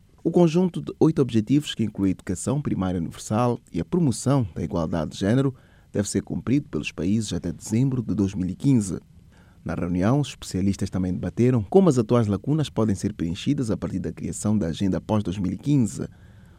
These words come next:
O conjunto de Objetivos para o Desenvolvimento Sustentável passa a vigorar a partir de dois mil e dezasseis. A perita do Comitê da onu de Direitos Económicos, Sociais e Culturais, Virgínia Braz Gomes,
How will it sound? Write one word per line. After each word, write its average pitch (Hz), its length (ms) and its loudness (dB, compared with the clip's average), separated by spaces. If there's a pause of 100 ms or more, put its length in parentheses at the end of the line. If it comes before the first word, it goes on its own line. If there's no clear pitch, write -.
(100)
O 110 100 -6
conjunto 101 520 0
de 82 80 -8
Objetivos 104 560 -4
para 90 100 -4
o - 20 -2
Desenvolvimento 82 580 -6
Sustentável 107 600 0 (520)
passa 98 240 0
a - 20 -6
vigorar 110 480 2 (160)
a - 80 -6
partir 107 400 0
de 101 100 -4
dois 104 280 0
mil 90 140 0
e 90 60 -4
dezasseis. 107 680 2 (920)
A 165 80 8
perita 208 280 6
do - 80 0
Comitê 170 260 2
da 151 100 2
onu 151 420 2 (160)
de 104 140 0
Direitos 107 320 4
Económicos, 107 480 2
Sociais 101 380 -2
e 98 60 -4
Culturais, 104 580 0
Virgínia 120 640 0
Braz 110 360 0
Gomes, 139 500 0